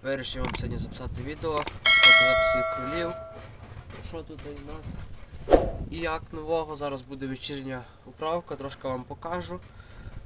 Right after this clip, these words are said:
Зараз скоренько пробіжуся, подаю всім їсти, потім ще трошки, а, піду вам там тих покажу,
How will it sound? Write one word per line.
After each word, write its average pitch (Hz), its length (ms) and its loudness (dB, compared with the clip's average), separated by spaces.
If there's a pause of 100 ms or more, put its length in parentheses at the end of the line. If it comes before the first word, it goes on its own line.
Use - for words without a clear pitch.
(160)
Зараз 139 240 -2
скоренько 135 600 -6 (560)
пробіжуся, 139 560 -6
подаю 135 300 -6
всім 156 220 -4
їсти, 165 320 -6
потім 131 360 -10 (380)
ще 127 160 -10 (180)
трошки, 123 400 -8 (600)
а, 139 140 -6
піду 139 300 -12
вам 143 200 -8 (480)
там 131 140 -6
тих 151 220 -6
покажу, 180 640 -8